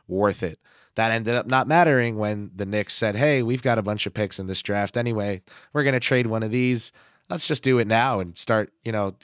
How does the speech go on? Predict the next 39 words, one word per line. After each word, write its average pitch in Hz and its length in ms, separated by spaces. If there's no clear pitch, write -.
reaping 117 260
the 110 80
benefits 113 460
of 104 80
it 110 100
already." 110 460
They 104 80
picked 113 300
up 113 220
Josh 117 340
Hart 127 280
by 101 120
coupling 139 500
that 107 200
pick 113 260
with 123 220
someone 120 400
who 117 280
kinda 104 260
soured 101 440
out 104 140
of 117 80
Thibodeau's 110 400
favor 90 380
and 101 180
didn't 113 240
make 107 180
it 120 60
in 113 100
the 117 80
rotation. 135 560
So 107 300
I 131 80
think 143 340
that 139 340
right 120 280
there 143 300
is, 113 260
like, 107 340